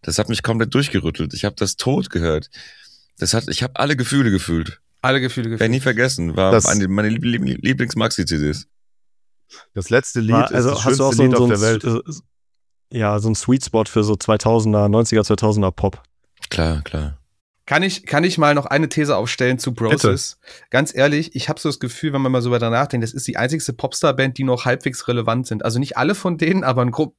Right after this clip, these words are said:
Speaker 2: also mehr als bei anderen Bro-, äh,
Speaker 4: Was?
Speaker 2: Popstars-Bands, finde ich.
Speaker 4: Was sind wir nur Angels?
Speaker 2: Ja, aber guck mal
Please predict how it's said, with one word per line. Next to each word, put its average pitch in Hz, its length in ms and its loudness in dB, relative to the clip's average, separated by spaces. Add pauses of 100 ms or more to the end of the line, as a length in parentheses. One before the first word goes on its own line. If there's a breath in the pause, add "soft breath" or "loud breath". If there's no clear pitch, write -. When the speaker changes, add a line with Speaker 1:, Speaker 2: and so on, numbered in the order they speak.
Speaker 2:
also 139 200 0
mehr 175 240 2
als 185 160 -2
bei 175 100 2
anderen 131 600 0 (360 loud breath)
Bro-, 135 200 4
äh, 135 240 6
Speaker 4:
Was? 139 60 4
Speaker 2:
Popstars-Bands, 117 800 0
finde 113 200 -4
ich. 113 120 -8 (100)
Speaker 4:
Was 113 140 0
sind 139 120 4
wir 139 60 6
nur 120 160 4
Angels? 110 500 2 (760)
Speaker 2:
Ja, 135 220 -2
aber 156 200 2
guck 196 160 -2
mal 170 280 2